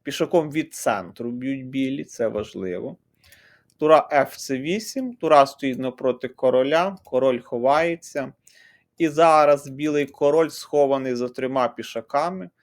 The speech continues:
Тут не страшно, не страшно, що пішаки в вертикалі без здвоєні,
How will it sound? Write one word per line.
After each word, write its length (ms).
Тут 120
не 100
страшно, 600
не 260
страшно, 580
що 300
пішаки 640
в 100
вертикалі 540
без 240
здвоєні, 640